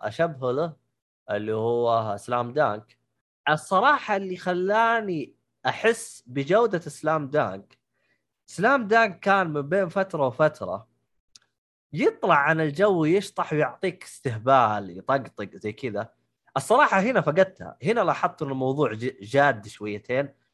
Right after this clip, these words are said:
نسبة الاستهبال هنا جدا تك-، تكاد تكون قليلة، يعني، لو تقارنها بسلام دانك مرة قليلة.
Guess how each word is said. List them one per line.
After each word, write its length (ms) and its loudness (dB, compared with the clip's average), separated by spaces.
نسبة 520 0
الاستهبال 680 -2
هنا 240 -4
جدا 360 -6
تك-، 400 -12
تكاد 280 -6
تكون 340 -6
قليلة، 640 0
يعني، 140 -6
لو 100 0
تقارنها 420 2
بسلام 360 -4
دانك 320 -2
مرة 420 2
قليلة. 500 -2